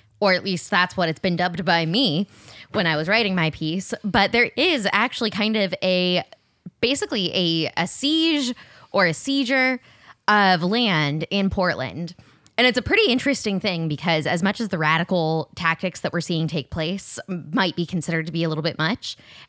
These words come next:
it's been really successful. So I'm excited to talk to you guys about this 'cause it's something that's happening right now. This, this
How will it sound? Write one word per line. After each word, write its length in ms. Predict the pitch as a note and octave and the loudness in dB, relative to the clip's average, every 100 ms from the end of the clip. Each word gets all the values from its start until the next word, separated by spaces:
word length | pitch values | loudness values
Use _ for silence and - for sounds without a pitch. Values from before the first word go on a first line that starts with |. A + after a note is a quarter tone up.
| - | -2
it's 140 | G#3 | 0
been 200 | G3+ G3+ | 0 0
really 280 | E3+ G#3+ A3+ | 0 0 0
successful. 680 | E3+ - C3 - - - - _ - - - | -4 -4 -4 -4 -14 -16 -16 _ -20 -18 -2
So 100 | A3+ | 0
I'm 60 | |
excited 320 | F3+ A3+ C#4 | 2 2 2
to 60 | F#3+ | 0
talk 160 | E3 - | -2 0
to 100 | E3+ | 0
you 40 | |
guys 180 | C#3+ D3 | 0 0
about 180 | C3+ - | -2 -2
this 180 | - | -8
'cause 120 | - D3 | -10 -10
it's 100 | - | -2
something 280 | E3 E3 | -2 0
that's 200 | E3 C3+ | -2 -4
happening 460 | - D3+ D#3 D3 C#3 | -2 -2 0 -4 -6
right 500 | D3+ C#3+ D3 F#3+ G3 - | -10 -10 -2 0 0 -2
now. 460 | E3 D3+ D3 C3+ - | 0 0 0 -2 -6
This, 340 | E3 F3+ - F3+ - | -2 -2 -2 -8 -8
this 480 | G3 A3 G#3 - | -2 0 0 -6